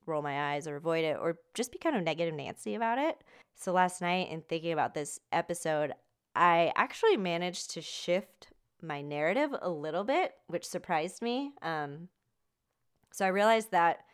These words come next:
at thirty, instead of, you know, not being at the top of my career, I'm finally empowered enough in my career to do what I want for myself, even if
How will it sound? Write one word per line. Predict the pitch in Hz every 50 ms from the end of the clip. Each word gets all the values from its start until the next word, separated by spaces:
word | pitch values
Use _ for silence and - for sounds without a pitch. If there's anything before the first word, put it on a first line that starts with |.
| _ _ _ _ _ _ _ _ -
at | 185 202 - - -
thirty, | 262 269 262 220 196 185 175
instead | 180 180 - - 220 214 208
of, | 202 190 175 175 196 - - _ _ _ _ _ _ _ _ _ _ _ _
you | 170 160
know, | 156 147 151
not | 160 175 175 - -
being | 185 175 165 165
at | 160 -
the | 156 156
top | - - - 196 196 190 190
of | 185 165
my | 165 160 160
career, | 151 - - 160 147 147 147 147
I'm | 147 151 156
finally | - - 165 160 160 165 160 156
empowered | 147 - _ - - - 170 175 180 175 165 160 156 160 - -
enough | - 156 156 156 170 165 160 - - _ _ -
in | 185 196 190 185 175 170
my | 170 151 131 120 -
career | - - 147 143 143 147 160
to | 156 170 160
do | 151 160 160 156
what | 151 151
I | 147 143
want | 139 143 151 143 - -
for | - - 156
myself, | 151 147 143 - - 226 226 190 165 175 202 - - _ _ _ _ _ _ _ _ _
even | 170 175 165 151 165 156 - -
if | 160 156 151